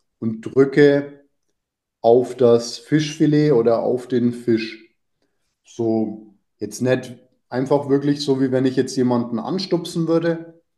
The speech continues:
drücke ich auf das Fleisch. Wenn das Fischfleisch unmittelbar wieder zurückfedert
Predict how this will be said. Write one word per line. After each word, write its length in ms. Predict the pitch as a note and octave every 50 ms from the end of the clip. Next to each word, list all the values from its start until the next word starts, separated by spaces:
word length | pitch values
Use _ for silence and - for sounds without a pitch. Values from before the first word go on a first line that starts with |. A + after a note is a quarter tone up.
| _ _ _ _
drücke 300 | - A#2+ A#2+ C3+ C3+ C#3
ich 140 | C3 B2+ C3
auf 200 | A#2+ A#2+ A#2+ -
das 160 | - B2+ B2
Fleisch. 580 | - - B2+ A2+ A#2 C3+ F#3 G#3+ - - - - - _ _ _ _ _ _ _ _ _ _ _ _ _ _ _ _ _ _ _ _ _ _ _ _ _ _ _ _ _ _
Wenn 220 | - B2 B2+ C3
das 180 | C3 B2 B2 -
Fischfleisch 800 | - - D#3+ D#3 - - - C#3+ C#3 C#3 C#3 C#3 C#3 - - - - _ _ _ _ _ _ _ _ _ _ _ _ _ _ _ _ _
unmittelbar 720 | - D#3 E3+ F3 E3+ E3+ E3+ E3+ D#3+ D3 D3+ C#3 C#3 C#3 C3
wieder 300 | C3+ C#3+ C3+ C#3+ C3 B2+
zurückfedert 1000 | C3 - - B2 C3 C#3+ C#3 C#3 - - C3+ B2+ B2 A2+ G#2+ G2 - - - -